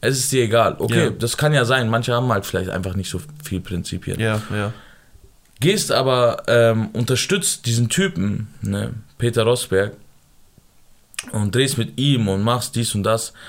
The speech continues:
Speaker 1: obwohl er der schlimmste Feind von solchen Leuten ist, die du gerade besuchen gehst.
Speaker 2: Ja, der propagiert ja vierundzwanzig sieben,
Speaker 1: Ne?
Speaker 2: ne?
Speaker 1: Also dieser Freund, den du besuchen gehst in Bochum,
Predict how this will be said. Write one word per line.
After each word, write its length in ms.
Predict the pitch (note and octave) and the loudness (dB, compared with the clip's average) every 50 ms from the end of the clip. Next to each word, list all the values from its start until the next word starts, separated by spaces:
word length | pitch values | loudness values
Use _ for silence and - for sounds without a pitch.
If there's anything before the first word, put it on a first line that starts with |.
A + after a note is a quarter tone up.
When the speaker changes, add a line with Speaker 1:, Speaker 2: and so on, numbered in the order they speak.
| - - - - - - - - | -20 -20 -20 -20 -20 -14 -8 -6
Speaker 1:
obwohl 280 | G2+ G#2 B2+ C3+ B2 - | -4 0 0 0 2 4
er 160 | C3 E3 E3+ | 4 6 6
der 260 | D#3 C#3+ C3 C#3 C#3+ - | 8 6 6 4 0 -4
schlimmste 720 | - - - - - D#3+ F#3 G3+ G#3 G#3 - - D3+ C#3+ | -4 -2 -2 0 0 2 2 2 2 0 0 -2 -2 -4
Feind 440 | - - - E3 E3+ F3+ E3+ D#3 C#3+ | -2 0 0 2 2 2 2 0 -2
von 260 | - - B2 A#2+ A#2 | -2 -2 0 0 0
solchen 360 | A2 C3+ C#3+ D3+ D3+ - C3 | 2 2 0 0 0 0 0
Leuten 300 | B2+ C#3 C#3 D3 C#3+ A#2 | 2 4 2 2 2 0
ist, 160 | A2 G#2 - | -2 -2 -2
die 60 | - A2 | -2 -2
du 120 | A#2 A#2 | -2 0
gerade 280 | G#2+ A2 G#2+ G2+ G2+ F#2 | 0 2 2 2 2 0
besuchen 400 | G2 G2 G#2+ A#2 A#2 - G2+ F2+ | 0 0 -2 -2 -4 -4 -4 -2
gehst. 380 | E2+ F2 F2+ - - - - | -2 -2 -4 -4 -8 -8 -6
Speaker 2:
Ja, 160 | A#2 B2+ C3+ | -2 -2 0
der 80 | A#2+ G#2+ | 0 -2
propagiert 520 | A2 - A2+ A2 A2 G2+ A2 B2+ B2+ A#2 | -2 -4 -2 -2 0 0 0 0 -2 -2
ja 100 | - G#2 | -2 -4
vierundzwanzig 580 | G2+ - A#2+ A#2 A2+ A2 A#2 G#2+ G#2+ - - - | -2 -2 -2 -2 -2 0 -2 -2 -4 -4 -6 -2
sieben, 160 | - A2+ A#2 B2+ | 0 2 2 2
Speaker 1:
Ne? 60 | A#2+ A#2 | 2 2
Speaker 2:
ne? 120 | A2 A2 | 2 2
Speaker 1:
Also 340 | B2+ B2 B2+ B2+ G#2+ G#2 - - | 2 4 4 4 2 0 -4 -6
dieser 400 | A#2+ A#2 - - F3 - G3 F#3 | -8 -6 -2 0 2 4 4 4
Freund, 380 | D3 - - F#3 F#3+ G3+ F3 C#3+ | 4 4 4 6 6 6 4 4
den 100 | D#3 D#3 | 2 4
du 100 | D#3 F3 | 4 4
besuchen 420 | D3+ D3+ D3 E3+ F#3+ - D3+ C3+ | 4 4 4 2 2 2 2 2
gehst 220 | A#2+ A#2 A#2 A2 - | 4 2 2 2 0
in 120 | A2 A2 | 0 2
Bochum, 580 | A2+ C3+ D3 C#3+ - G#2 G2+ G#2 A2+ B2+ B2+ | 2 2 2 2 0 0 0 0 0 -2 -6